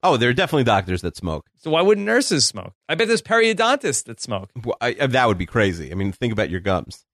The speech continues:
Speaker 2: I know. Well, it would be crazy, but I bet it happens. Bet there's one periodontist that smokes.
Speaker 1: Oh, I'm sure. I mean, there's probably only eight periodontists to begin with, so I'm sure, like, one of them smokes, but that's it, probably.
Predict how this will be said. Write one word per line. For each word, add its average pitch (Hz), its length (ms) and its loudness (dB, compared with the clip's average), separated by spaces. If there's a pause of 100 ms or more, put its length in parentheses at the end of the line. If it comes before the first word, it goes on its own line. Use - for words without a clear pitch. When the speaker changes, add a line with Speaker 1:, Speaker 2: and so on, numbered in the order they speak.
(200)
Speaker 2:
I 127 120 -4
know. 160 180 0
Well, 120 240 -2
it 123 80 2
would 175 140 0
be 226 100 -6
crazy, 101 320 -6
but 107 140 -8
I 110 40 0
bet 123 140 0
it 127 100 4
happens. 160 560 -4 (300)
Bet 131 80 -12
there's 131 180 -8
one 139 280 0
periodontist 139 600 0
that 104 140 -20
smokes. 135 540 -6
Speaker 1:
Oh, 127 160 2
I'm 110 120 0
sure. 131 360 2
I 123 80 2
mean, 131 160 6
there's 135 160 2
probably 170 200 4
only 131 300 4
eight 135 160 2
periodontists 101 600 0
to - 40 -20
begin 95 240 0
with, - 160 -12
so - 160 -4
I'm 98 120 2
sure, 101 340 2
like, 87 180 -4
one 101 160 2
of 87 60 -2
them 87 140 -2
smokes, - 360 -14
but - 160 -16
that's 85 200 -10
it, - 120 -14
probably. - 420 -12